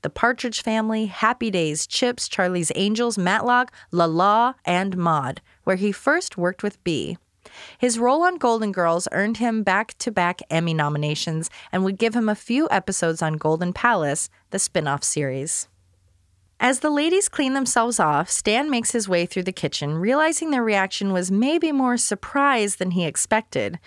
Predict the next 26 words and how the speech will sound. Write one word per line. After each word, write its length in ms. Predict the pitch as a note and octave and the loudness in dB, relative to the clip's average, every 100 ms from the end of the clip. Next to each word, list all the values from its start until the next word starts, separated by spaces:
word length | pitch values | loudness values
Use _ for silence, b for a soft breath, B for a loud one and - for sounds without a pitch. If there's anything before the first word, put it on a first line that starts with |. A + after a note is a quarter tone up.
| B B B | B B B
Once 300 | A3+ C#4 D4+ | 0 0 0
again, 320 | D#4 B3+ A3+ | 0 2 2
we're 100 | A3 | 0
treated 380 | G#3+ - G#3+ G3+ | -2 -2 0 -2
to 160 | - F#3 | -2 0
a 80 | F3 | 0
new 260 | F3 G#3+ | 2 2
look 380 | A#3+ D3+ D#3+ - | 2 2 2 0
as 160 | E3+ - | -2 0
he 80 | |
has 180 | G3+ F3+ | 0 0
gone 240 | - E3+ F3 | 0 0 0
casual 680 | - D#4 F4 - D#3 C#3+ E3+ | 0 0 0 0 2 2 0
and 160 | F#3 | 0
doesn't 260 | F#3+ G3+ G#3 | 0 0 0
have 180 | G#3 F#3+ | 0 -2
his 140 | F3+ - | -2 -2
hair 240 | E3 C#3+ | 0 0
on. 300 | B2+ F2+ E3+ - _ _ _ _ | 0 -2 -6 -12 _ _ _ _
Coco, 640 | - C#4 A#3 F#3 G3 B3+ B3+ _ - | 0 2 2 2 2 -2 -6 _ -4
you 260 | A3 A#3+ | 0 2
are 160 | B3+ A3+ | 2 2
a 80 | G#3 | 0
fellow 400 | - F#3 F#3 F3 | 0 2 2 2
bald 380 | E3 D3+ D3 D#3 | 2 0 0 -2
man. 500 | C#3+ C3 D#3+ A3 | -2 -2 -2 -4